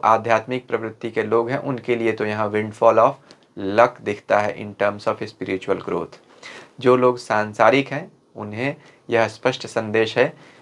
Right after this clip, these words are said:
कि दूसरों की सेवा करें, मदद करें, दान करें तो आपका कल्याण होगा। वीडियो के शुरू में जो मैंने उपाय बताए हैं उन्हें ज़रूर कर लीजिए, इससे आप सेहत की समस्या से बचे रहेंगे। वृश्चिक राशि के लिए सूर्य आपके सप्तम भाव से गोचर करेंगे।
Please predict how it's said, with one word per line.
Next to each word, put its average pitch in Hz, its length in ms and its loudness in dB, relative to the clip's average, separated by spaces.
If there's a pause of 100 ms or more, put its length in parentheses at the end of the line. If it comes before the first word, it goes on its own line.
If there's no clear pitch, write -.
(120)
कि 123 120 -8
दूसरों 110 440 -6
की 120 100 -2
सेवा 110 340 4
करें, 127 240 -4
मदद 107 340 -4
करें, 123 340 -2
दान 110 300 4
करें 143 320 2 (340)
तो 165 60 -2
आपका 123 340 2
कल्याण 107 500 0
होगा। 95 280 -10 (320)
वीडियो 127 260 0
के 139 100 0
शुरू 147 300 -2
में 143 80 -2
जो 135 120 0
मैंने 123 200 -2
उपाय 117 320 6
बताए 110 360 -2
हैं 143 200 -12 (240)
उन्हें 110 300 -6
ज़रूर 113 280 0
कर 107 160 0
लीजिए, 107 300 -2
इससे - 380 -4
आप 101 260 2 (320)
सेहत 120 320 -4
की 120 100 -8
समस्या 104 440 -4
से 98 160 -4
बचे 90 280 -6
रहेंगे। - 400 -12 (1400)
वृश्चिक 143 440 0
राशि 143 300 2
के 143 100 -6
लिए 143 120 -2
सूर्य 139 340 -4
आपके 120 360 2
सप्तम - 480 -6
भाव 117 180 6
से 117 160 -2
गोचर 117 360 -2
करेंगे। 123 380 -2